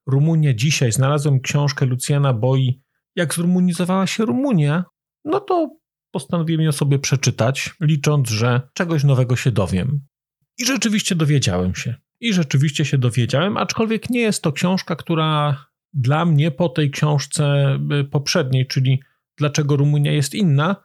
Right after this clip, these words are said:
żeby książka Jak zrumunizowała się Rumunia była dla mnie jakąś książką przełomową, jeżeli chodzi o wiedzę. To jest książka, która je-, nie jest wielka. Powiedziałbym, że nawet jest mała,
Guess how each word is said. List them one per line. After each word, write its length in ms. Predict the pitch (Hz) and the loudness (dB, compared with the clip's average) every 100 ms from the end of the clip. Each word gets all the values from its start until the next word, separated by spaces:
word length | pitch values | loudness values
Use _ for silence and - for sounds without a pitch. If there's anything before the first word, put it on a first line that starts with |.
| _ _ | _ _
żeby 480 | 165 180 202 175 170 | -4 -2 0 0 -2
książka 400 | - 175 180 165 | 0 0 0 0
Jak 180 | 170 151 | 0 0
zrumunizowała 800 | 139 160 156 156 143 151 165 165 | 0 2 4 2 0 0 0 0
się 220 | - 160 | 2 2
Rumunia 420 | 151 175 185 165 | 2 2 2 2
była 280 | 135 170 156 | 2 2 2
dla 180 | 135 165 | 2 2
mnie 200 | 160 139 | 2 2
jakąś 800 | 151 147 151 143 139 - - - _ - | 0 -2 0 2 2 0 -10 -18 _ -4
książką 520 | - 147 139 - 127 | 0 2 0 0 -2
przełomową, 1000 | - 151 139 135 135 123 95 101 101 - | 0 0 2 4 4 2 0 -4 -6 -4
jeżeli 280 | 131 127 131 | 0 2 2
chodzi 240 | 135 120 | 2 2
o 80 | 127 | 0
wiedzę. 560 | 110 117 98 - - _ _ _ _ _ _ _ _ _ _ _ _ - | 0 0 0 -4 -8 _ _ _ _ _ _ _ _ _ _ _ _ -4
To 160 | 339 | -2
jest 260 | 359 233 - | 0 -2 -2
książka, 420 | - 240 262 269 | 0 0 0 -4
która 280 | - 233 202 | -4 -2 0
je-, 180 | 196 202 | 0 0
nie 220 | 190 220 | 0 2
jest 260 | 190 139 127 | 0 0 0
wielka. 640 | 123 110 98 - 135 - - | 2 0 -2 -6 -6 -8 -4
Powiedziałbym, 580 | 131 151 156 135 143 | -2 0 0 0 2
że 140 | 131 131 | 2 2
nawet 340 | 190 208 214 | 2 0 0
jest 200 | 139 - | -2 0
mała, 540 | 190 202 165 117 117 | 0 0 0 -2 -4